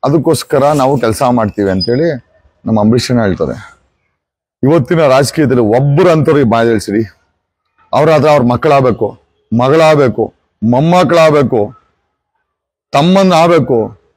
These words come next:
girl friend ಆಗ್ಬೇಕು, ಬಾಯ್ ಫ್ರೆಂಡ್ ಆಗ್ಬೇಕು. ಈ ತರ ಒಂದು ಸಮಾಜದಲ್ಲಿ ಬದುಕ್ತಾ ಇದ್ದೀವಿ. ಅಂಬರೀಷ್ ಅಣ್ಣವರೇ ಹೇಳ್ದಂತ ಮಾತು ಏನಂತಂದ್ರೆ, "ನಮ್ಮ ಮನೇಲಿ ಇನ್ಯಾರು ರಾಜಕೀಯಕ್ಕೆ ಬೇಡ, ನಾನೇ last" ಅಂತ.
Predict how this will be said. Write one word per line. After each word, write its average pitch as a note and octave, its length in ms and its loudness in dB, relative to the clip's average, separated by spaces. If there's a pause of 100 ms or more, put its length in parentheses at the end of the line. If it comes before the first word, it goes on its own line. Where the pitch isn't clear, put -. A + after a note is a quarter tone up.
(480)
girl G3 280 2
friend F#3 280 2
ಆಗ್ಬೇಕು, C3+ 680 0 (500)
ಬಾಯ್ F3+ 340 2
ಫ್ರೆಂಡ್ G3 300 2
ಆಗ್ಬೇಕು. D3+ 640 0 (1300)
ಈ F3+ 100 2
ತರ E3+ 140 -2
ಒಂದು D3+ 320 0
ಸಮಾಜದಲ್ಲಿ C3 540 0
ಬದುಕ್ತಾ A2+ 440 0
ಇದ್ದೀವಿ. F#2+ 320 -2 (1400)
ಅಂಬರೀಷ್ D#3+ 480 0
ಅಣ್ಣವರೇ D#3+ 400 2
ಹೇಳ್ದಂತ D3 420 2
ಮಾತು C3+ 340 0
ಏನಂತಂದ್ರೆ, C#3 400 0
"ನಮ್ಮ C#3+ 220 -2
ಮನೇಲಿ D#3 200 0
ಇನ್ಯಾರು C3+ 320 0
ರಾಜಕೀಯಕ್ಕೆ B2+ 480 -2
ಬೇಡ, A#2 140 -2 (100)
ನಾನೇ C3+ 240 -2
last" C3 360 -2
ಅಂತ. A2+ 160 -4